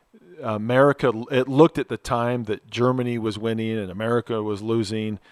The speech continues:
It was a te-, it was a terrible time to invest, and he bought his first stock right then. He, and he said over the years many times that he doesn't pay attention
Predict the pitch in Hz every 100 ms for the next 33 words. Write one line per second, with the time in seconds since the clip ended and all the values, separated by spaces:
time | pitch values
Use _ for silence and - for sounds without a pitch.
0 | - - 151 160 147 - 190 - 175 185
1 | 208 - 202 262 214 - 107 101 98 _
2 | _ - - 147 135 180 151 - - _
3 | - 143 151 156 160 151 - 151 139 -
4 | 139 120 90 - - - 110 113 - 104
5 | 90 82 - _ - _ _ - 156 139
6 | 175 151 156 123 123 113 113 113 107 98
7 | 113 139 127 117 98 95 95 - _ _
8 | _ _ 110 113 104 - - _ _ _
9 | - 165 160 139 - 127 107 - 110 -
10 | 101 95